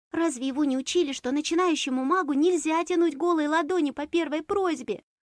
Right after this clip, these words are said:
На вводной лекции в Данзиране нам рассказывали, как это опасно, и что рукопожатие — это выражение крайнего доверия между магами. Потом уже во дворце историк перечислял по пальцам случаи, когда приветствия без наличия перчаток совершались правителями,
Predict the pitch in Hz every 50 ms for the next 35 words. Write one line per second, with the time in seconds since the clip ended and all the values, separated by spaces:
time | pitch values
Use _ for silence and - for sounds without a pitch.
0 | _ _ _ _ - 233 254 285 277 254 262 311 359 311 294 294 269 262 269 320
1 | 339 320 - - - 262 240 - - 277 262 240 277 269 302 320 311 294 262 254
2 | 269 269 269 269 269 - - 330 330 311 269 277 240 - - - 294 294 - 311
3 | 302 311 320 330 - - 359 349 320 294 - 226 208 202 - _ _ _ _ -
4 | - 330 - - 359 359 359 320 - 359 - 370 359 349 330 381 370 349 339 320
5 | 294 294 285 294 285 320 339 330 311 359 370 339 339 320 311 - 285 320 320 320
6 | 311 302 262 262 240 285 277 302 302 285 269 247 254 269 262 254 - 269 277 302
7 | 311 311 233 240 214 190 185 185 - _ _ _ _ _ - - 269 269 330 330
8 | 302 269 240 254 247 247 220 247 254 262 - - - 349 359 349 - 302 302 -
9 | - - 381 381 349 302 - - 285 285 269 - 320 302 - 330 320 330 294 -
10 | 320 320 - - 349 349 330 - - 247 262 262 - 320 349 359 339 330 - 254
11 | 233 - 269 254 233 254 285 277 - 262 269 247 294 330 349 330 - - - 247
12 | 240 214 262 262 240 269 277 277 294 262 - 262 247 - 269 285 - - - 311
13 | 277 240 - 190 - - - 254 262 269 - - 330 320 302 269 - - - 262
14 | 262 277 320 - - 240 214 208 202 196 -